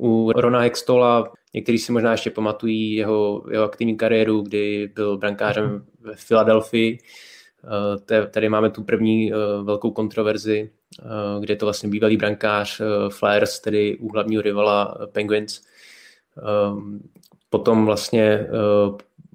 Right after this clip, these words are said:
Speaker 1: působil sice i v Quebecu a v Islanders, ale nejvíc, největší jméno si udělal ve Philadelphii. Je to vlastně mimochodem i brankář, kterému se jako prvnímu povedlo aktivně střelit gól, eh,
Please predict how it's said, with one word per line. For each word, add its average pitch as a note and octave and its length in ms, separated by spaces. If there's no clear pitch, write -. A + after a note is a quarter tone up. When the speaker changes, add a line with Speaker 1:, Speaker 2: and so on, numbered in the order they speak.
Speaker 1:
působil A2 340
sice G#2+ 320
i G#2 40
v G#2 100
Quebecu G#2 380
a G#2+ 60
v G2 120
Islanders, G2+ 400
ale G#2 380
nejvíc, G2+ 500
největší G#2 320
jméno G2+ 180
si G#2+ 380
udělal G#2 540
ve G2+ 80
Philadelphii. G#2+ 640
Je A#2+ 40
to A2+ 60
vlastně A2 260
mimochodem G#2+ 400
i G#2+ 140
brankář, G2+ 460
kterému G#2+ 260
se G#2+ 200
jako G#2 240
prvnímu G#2 360
povedlo G2+ 680
aktivně G#2+ 560
střelit - 680
gól, G#2+ 420
eh, B2+ 40